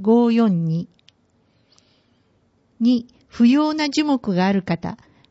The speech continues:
樹木が必要な方へ、グリーンバンク制度のご利用を。自宅の増改築や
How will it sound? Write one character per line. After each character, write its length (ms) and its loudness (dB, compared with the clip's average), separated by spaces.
樹 140 0
木 280 -2
が 120 0
必 320 -6
要 180 2
な 140 2
方 300 -6
へ、 200 -8
グ 140 2
リ 200 0
ー 40 -6
ン 120 -10
バ 140 2
ン 60 -8
ク 120 -18
制 260 0
度 100 0
の 120 0
ご 160 0
利 160 0
用 200 0
を。 240 -10
自 120 -4
宅 240 -4
の 160 -2
増 220 2
改 260 0
築 280 -4
や 180 0